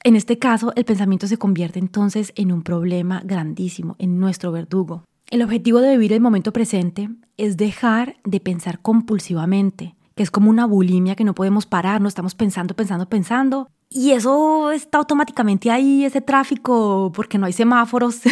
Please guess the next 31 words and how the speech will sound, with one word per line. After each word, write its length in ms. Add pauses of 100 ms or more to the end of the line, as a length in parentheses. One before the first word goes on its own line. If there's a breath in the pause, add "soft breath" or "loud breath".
(140)
<laughs> 220
no 80
hay 60
policías 520
que 100
lo 140
paren, 260
y 60
ese 120
tráfico 460
nunca 440
jamás 420
para. 380 (200)
Ese 160
pensamiento 420
compulsivo 720
está 200
motivado 440
por 120
el 120
miedo, 580
por 140
la 120
rabia, 560
por 140
el 100
juez 400
que 120
tenemos 320
en 100
nosotros, 560